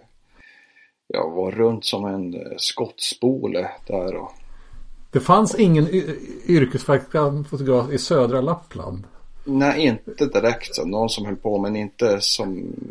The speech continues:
Speaker 1: var särskilt inkörd på natur och friluftsliv som jag då var.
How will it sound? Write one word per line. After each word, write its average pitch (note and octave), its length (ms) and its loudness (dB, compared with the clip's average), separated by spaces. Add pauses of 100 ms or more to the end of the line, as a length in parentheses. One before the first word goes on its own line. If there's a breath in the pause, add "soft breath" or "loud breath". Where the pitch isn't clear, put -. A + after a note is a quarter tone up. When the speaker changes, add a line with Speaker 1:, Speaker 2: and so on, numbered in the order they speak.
(260)
Speaker 1:
var G2 140 -6
särskilt F#2+ 400 -4
inkörd F2+ 460 -6
på E2 200 -8
natur F2+ 400 -6
och E2+ 240 -8
friluftsliv G2 640 -8
som - 200 -14
jag A2 140 -10
då G#2 60 -12
var. G#2 180 -18